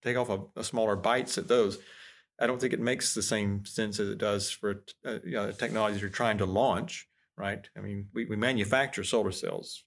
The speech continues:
you know, we can manufacture windmills. Nuclear plants, plants, uh, still are rather, uh, stick-built, as they say. Um, and we need to find ways to better modularize that.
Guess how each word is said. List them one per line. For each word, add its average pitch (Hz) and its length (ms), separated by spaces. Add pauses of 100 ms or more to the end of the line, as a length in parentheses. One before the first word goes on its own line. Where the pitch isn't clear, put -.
you 95 80
know, 95 140
we 101 100
can 98 140
manufacture 104 760 (320)
windmills. 104 460 (720)
Nuclear 131 340
plants, 120 480 (140)
plants, - 460 (380)
uh, - 140
still 117 400
are 104 260 (320)
rather, 107 420 (420)
uh, 98 240
stick-built, - 720
as 95 100
they 101 80
say. - 380 (420)
Um, - 380
and 104 220 (460)
we 113 80
need 107 120
to 101 80
find 113 320
ways 107 280
to 101 100
better 107 340 (120)
modularize 104 760
that. 101 320